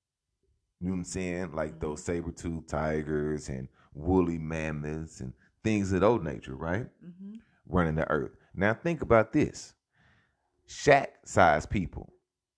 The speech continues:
Speaker 1: The N B A, seven footers and up, right?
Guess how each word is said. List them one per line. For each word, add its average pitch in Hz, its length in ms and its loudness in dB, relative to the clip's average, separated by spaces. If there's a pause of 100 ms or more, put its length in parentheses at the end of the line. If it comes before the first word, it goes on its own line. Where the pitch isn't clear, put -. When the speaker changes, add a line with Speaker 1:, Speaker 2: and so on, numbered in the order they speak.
(320)
Speaker 1:
The 87 260 2
N 117 80 4
B 117 180 4
A, 98 140 6
seven 98 540 0
footers 98 340 0
and 92 120 -2
up, 95 320 4 (300)
right? 104 340 4